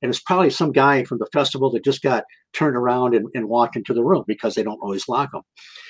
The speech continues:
And then she, as she's looking at him, she notices that his feet don't go all the way to the ground. So, of course, she's inching backwards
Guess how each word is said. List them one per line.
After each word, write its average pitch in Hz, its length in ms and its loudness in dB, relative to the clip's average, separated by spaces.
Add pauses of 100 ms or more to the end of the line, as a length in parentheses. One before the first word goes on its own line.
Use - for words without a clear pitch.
(340)
And 127 600 2 (140)
then 143 200 2
she, 139 380 0
as 123 160 4
she's 117 300 0
looking 143 380 2
at 143 220 2
him, 104 240 -4 (200)
she - 180 0
notices 131 420 2
that 120 160 0
his 170 220 0
feet - 400 -4 (120)
don't 110 180 -2
go 107 100 -6
all 110 220 0
the 110 60 -2
way 113 120 2
to 101 80 0
the 98 100 -2
ground. 104 340 -4 (680)
So, - 180 2
of - 100 4
course, 143 280 6
she's 135 340 0 (220)
inching 151 380 2
backwards 123 800 0